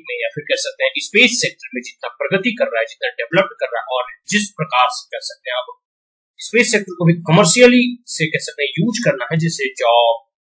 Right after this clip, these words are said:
अपॉर्चुनिटी, या कह सकते हैं इंडिया का प्रेस्टीज, पावर और बिजनेस all over the world image और प्रोफाइल जो है वो सुधरेगा। उसी के उपलक्ष्य में आज करंट अफेयर में इस टॉपिक पे चर्चा करेंगे। साइंस एंड टेक से रिलेटेड है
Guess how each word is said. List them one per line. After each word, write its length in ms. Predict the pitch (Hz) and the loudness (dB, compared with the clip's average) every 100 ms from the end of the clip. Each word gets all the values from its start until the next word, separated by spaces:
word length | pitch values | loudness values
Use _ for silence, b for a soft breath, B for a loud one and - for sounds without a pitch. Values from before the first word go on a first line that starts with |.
| - | -10
अपॉर्चुनिटी, 600 | 117 131 - 135 131 131 120 | -10 -8 -10 -10 -8 -6 -6
या 60 | |
कह 160 | 107 - | -8 -12
सकते 260 | - - - | -12 -12 -18
हैं 60 | |
इंडिया 140 | - 117 | -12 -12
का 140 | - _ | -12 _
प्रेस्टीज, 400 | - - - 131 - - | -16 -12 -8 -4 -4 -4
पावर 260 | - 120 117 | -6 -4 -6
और 60 | 113 - | -10 -12
बिजनेस 380 | _ 139 156 160 - - _ _ _ | _ -2 2 4 2 -6 _ _ _
all 100 | 131 | -2
over 140 | 131 131 | 0 -2
the 80 | 127 156 | 2 6
world 240 | 202 208 151 | 8 6 2
image 240 | 135 135 131 | -2 -2 -2
और 80 | - - | -8 -8
प्रोफाइल 320 | - - 123 | -12 -6 -4
जो 140 | 123 - 151 | -4 -8 -8
है 60 | 165 | -6
वो 80 | 175 | -4
सुधरेगा। 500 | 175 156 120 107 - _ _ _ _ _ 196 | -2 -2 -2 -8 -12 _ _ _ _ _ -6
उसी 200 | 196 254 | 0 0
के 140 | 208 | 0
उपलक्ष्य 400 | - - 214 - | -6 -8 -12 -10
में 80 | - | -12
आज 100 | - | -14
करंट 260 | - 127 123 | -4 -4 -2
अफेयर 220 | 120 - - | -8 -10 -4
में 100 | 208 | -2
इस 140 | - | -2
टॉपिक 220 | - - _ | -6 -14 _
पे 80 | 165 | -10
चर्चा 280 | - - - | -10 -14 -10
करेंगे। 260 | 131 170 | -8 -6
साइंस 300 | 170 117 123 127 | -6 -6 -8 -10
एंड 60 | |
टेक 140 | 120 110 | -10 -12
से 200 | - 120 | -4 -2
रिलेटेड 480 | 113 120 123 170 | -2 -2 -2 2
है 60 | 175 | 2